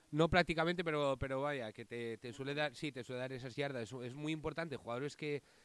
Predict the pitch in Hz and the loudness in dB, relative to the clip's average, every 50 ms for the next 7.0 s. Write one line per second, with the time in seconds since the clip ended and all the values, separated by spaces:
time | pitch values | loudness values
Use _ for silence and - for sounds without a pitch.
0 | - _ _ _ _ _ _ _ _ - - 139 139 147 - - 175 175 170 160 | -20 _ _ _ _ _ _ _ _ -12 -8 -6 -4 -4 -4 -4 -6 -4 -4 -4
1 | 180 165 - 165 165 165 - 185 170 170 170 170 - - - 156 156 156 156 143 | -6 -6 -6 -6 -6 -6 -6 -6 -4 -4 -4 -4 -4 -4 -6 -6 -4 -6 -6 -6
2 | - 180 165 160 151 143 151 156 151 147 147 156 175 175 - - 160 147 143 147 | -4 -2 -2 -2 -2 -4 -4 -2 -2 -2 -2 -2 -4 -4 -6 -6 -4 -4 -4 -2
3 | 151 160 160 160 147 - 165 160 160 139 160 147 160 156 139 160 175 165 170 143 | -2 -4 -4 -6 -6 -6 -6 -6 -6 -6 -6 -6 -6 -6 -6 -6 -8 -8 -6 -6
4 | 147 127 151 147 135 147 160 143 151 139 151 156 143 156 147 127 - 139 131 143 | -8 -8 -8 -8 -8 -6 -8 -8 -8 -8 -8 -6 -6 -6 -6 -6 -6 -6 -8 -8
5 | 147 - 156 143 - - _ _ - - 147 147 143 - 143 127 - 139 135 135 | -6 -6 -6 -6 -6 -8 _ _ -12 -8 -6 -6 -6 -8 -10 -10 -8 -8 -6 -6
6 | 139 135 135 135 135 131 135 127 120 117 135 127 123 123 117 120 110 98 113 | -6 -8 -8 -8 -10 -8 -8 -10 -10 -6 -6 -4 -4 -4 -6 -8 -10 -12 -14